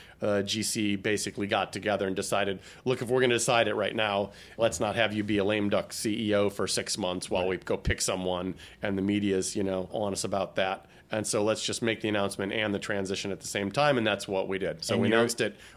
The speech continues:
Speaker 1: on the eleventh, and then we made the transition to Jack on the first.
Speaker 2: And you felt good about the way it all, I mean, like, it sounds like if it's ever gonna end for somewhere, it's a nice way to, it,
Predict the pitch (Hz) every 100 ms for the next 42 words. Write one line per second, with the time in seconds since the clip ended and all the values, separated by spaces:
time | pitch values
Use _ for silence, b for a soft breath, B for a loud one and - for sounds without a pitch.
0 | - 107 104 101 127 120 113 107 104 101
1 | 101 104 101 110 98 95 - 87 98 92
2 | 80 87 85 82 - - - 107 107 101
3 | 110 101 95 98 95 95 95 98 98 95
4 | 92 90 90 90 90 90 98 98 101 101
5 | - 127 127 101 98 90 95 107 104 101
6 | 95 95 104 101 95 98 123 123 92 90
7 | 98 95 - 95 95 90 90